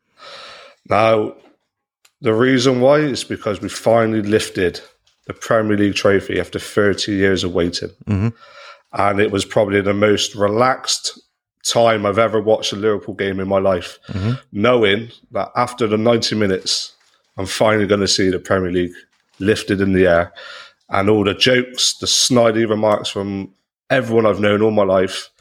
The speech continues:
Speaker 1: can permanently be stopped. And it was just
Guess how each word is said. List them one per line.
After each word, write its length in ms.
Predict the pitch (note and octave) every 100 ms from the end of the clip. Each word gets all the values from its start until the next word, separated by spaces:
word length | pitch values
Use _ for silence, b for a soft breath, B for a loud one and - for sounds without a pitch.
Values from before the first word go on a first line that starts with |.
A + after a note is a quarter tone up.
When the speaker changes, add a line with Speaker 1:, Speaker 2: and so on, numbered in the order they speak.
| b b b b -
Speaker 1:
can 180 | G2 G2 -
permanently 760 | - B2+ A2 - G2 G2 F#2 -
be 100 | -
stopped. 500 | F2 - D#2 - - - _
And 140 | F#2+ F#2
it 80 | F2+
was 140 | F2
just 440 | F#2+ - - -